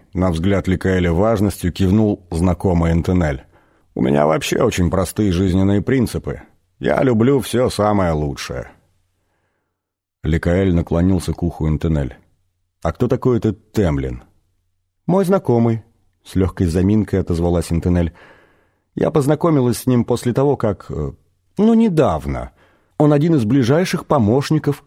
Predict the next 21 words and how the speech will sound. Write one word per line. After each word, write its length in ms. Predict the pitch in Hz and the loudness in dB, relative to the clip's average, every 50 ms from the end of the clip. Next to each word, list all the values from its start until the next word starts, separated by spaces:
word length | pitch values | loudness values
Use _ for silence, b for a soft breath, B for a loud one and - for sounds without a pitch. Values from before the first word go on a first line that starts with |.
| _ | _
Жёлтого 580 | - 71 - 92 92 92 85 - 110 98 117 113 | -10 -4 -2 0 0 0 0 0 0 2 2 2
Влима». 560 | 95 104 113 143 160 160 151 101 73 60 - _ _ _ _ _ _ _ _ _ _ _ _ _ _ _ _ _ _ _ _ _ _ _ _ _ _ - | 2 2 2 2 2 2 2 0 0 -2 -6 _ _ _ _ _ _ _ _ _ _ _ _ _ _ _ _ _ _ _ _ _ _ _ _ _ _ -10
Ликаэль 520 | - 80 87 85 - 92 95 101 101 101 | -6 -2 -2 0 0 0 2 2 2 2
автоматически 640 | 95 - - 95 98 95 - 113 101 - - - 113 | 0 0 0 0 0 0 0 -2 -2 -2 -2 -4 -4
кивнул, 520 | - - 131 131 143 143 110 78 62 - _ _ _ _ - | -2 0 0 2 2 0 0 -2 -4 -8 _ _ _ _ -14
с 100 | - - | -6 -2
трудом 400 | 113 127 147 147 131 98 80 69 | 0 0 2 2 2 2 2 0
сдержав 440 | 73 80 87 85 87 117 135 127 | 0 0 0 2 2 2 0 0
себя, 220 | - - 104 98 92 | 0 -2 0 0 0
чтобы 260 | - - 98 95 98 | 0 0 0 2 2
не 120 | 104 110 | 2 2
отреагировать 720 | 110 104 - 127 135 135 131 117 107 92 85 76 71 - - | 2 2 2 2 2 2 2 0 0 0 0 -2 -4 -2 0
на 140 | 85 87 82 | 0 0 0
взгляд, 460 | 78 80 98 113 123 123 - - _ _ _ | 0 0 0 2 0 0 -2 -8 _ _ _
который 400 | - 80 76 - 80 80 82 80 | -6 -6 -4 -2 0 0 0 0
его 360 | 76 78 90 87 90 92 85 - | 0 0 0 2 2 2 0 0
Интенель 480 | - 80 80 76 - 95 104 117 117 92 | 0 -2 0 0 0 0 0 2 0 0
бросила 420 | 78 87 98 104 - - 82 82 | 0 0 0 -2 -2 -2 -2 0
на 160 | 82 82 82 | 0 0 0
этого 240 | 82 80 82 82 82 | 0 0 -2 -2 -2
Темлина, 640 | - - - 127 127 117 92 82 73 71 65 - | -2 -2 -2 0 0 0 0 0 0 -2 -4 -6